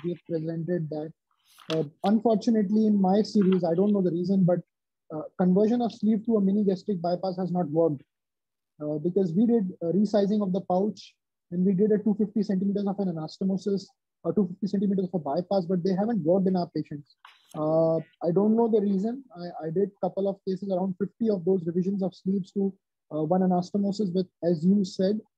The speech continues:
pouch resection and a bypass of two fifty centimeters.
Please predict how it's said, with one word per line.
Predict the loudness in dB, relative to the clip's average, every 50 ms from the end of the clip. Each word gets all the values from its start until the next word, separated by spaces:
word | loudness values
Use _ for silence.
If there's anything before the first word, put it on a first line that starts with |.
| _ _ _ _ _ _ 0
pouch | 2 2 2 2 0
resection | -2 -2 -2 -4 -6 -4 -6 -4 -4 -2
and | 0 0 0
a | 0
bypass | 0 0 -2 -2 -2 -4 -4 -2 -4
of | -4 -2
two | -2 0 0
fifty | -2 -4 -2 _ -2 0
centimeters. | 0 0 0 0 0 2 2 2 2 0 0 -2 -4 -6